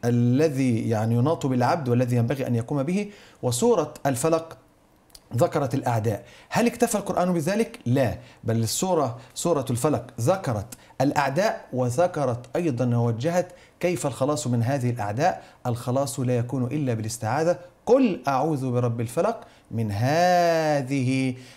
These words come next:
العقبات التي تقف وتصد العبد في السير إلى إعلان التوحيد. هذا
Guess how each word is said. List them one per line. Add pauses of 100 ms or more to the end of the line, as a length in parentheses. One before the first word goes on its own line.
(140)
العقبات
التي (300)
تقف (240)
وتصد
العبد (240)
في
السير (260)
إلى
إعلان (240)
التوحيد. (220)
هذا